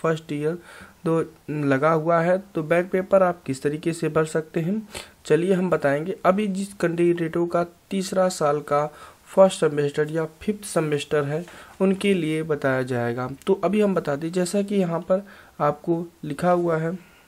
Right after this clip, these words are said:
यहाँ पे दोस्तों आपको मिल जाता है यूजी एनपी old semester back। इस पे आप आएंगे, आने के बाद जिस भी, जिस भी सब्जेक्ट में आपका बैक लगा हो,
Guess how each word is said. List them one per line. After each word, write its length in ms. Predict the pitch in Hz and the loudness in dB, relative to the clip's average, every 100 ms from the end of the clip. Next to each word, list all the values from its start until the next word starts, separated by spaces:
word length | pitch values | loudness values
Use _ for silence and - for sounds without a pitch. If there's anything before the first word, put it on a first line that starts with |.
| - 165 | -6 0
यहाँ 240 | 160 208 | 4 4
पे 140 | 208 | 2
दोस्तों 400 | 214 214 208 208 | 0 0 2 2
आपको 220 | 175 175 175 | 2 2 -2
मिल 240 | 170 180 | 0 2
जाता 260 | 180 185 175 | 2 4 2
है 200 | 170 185 | 4 2
यूजी 520 | 180 202 196 202 175 | 2 0 2 2 2
एनपी 300 | 156 160 170 | 0 -2 -6
old 220 | 143 151 | 0 -2
semester 460 | - 151 143 - 139 | 0 -4 -2 0 2
back। 260 | 123 131 147 - - - - | 2 2 0 -14 -20 -16 -8
इस 100 | 175 | -6
पे 200 | - 202 | 0 4
आप 300 | 180 180 185 | 4 4 2
आएंगे, 380 | 147 151 165 185 | 0 0 -4 -4
आने 260 | 143 175 202 | -2 -2 -2
के 160 | 202 | 0
बाद 280 | 185 165 175 175 | 0 2 0 -4
जिस 300 | 151 180 185 | -4 -4 -2
भी, 180 | 190 196 - _ _ _ _ _ - 151 - _ _ - | -2 -2 -6 _ _ _ _ _ -16 -16 -16 _ _ -6
जिस 220 | 175 190 | -2 0
भी 160 | 190 208 | 0 2
सब्जेक्ट 500 | 175 147 151 156 165 | 0 0 -2 -4 -2
में 140 | 165 | 0
आपका 360 | 147 135 - 139 | 0 -2 2 2
बैक 340 | 131 131 143 | 2 0 2
लगा 240 | 147 151 | 2 6
हो, 240 | 151 151 | 6 4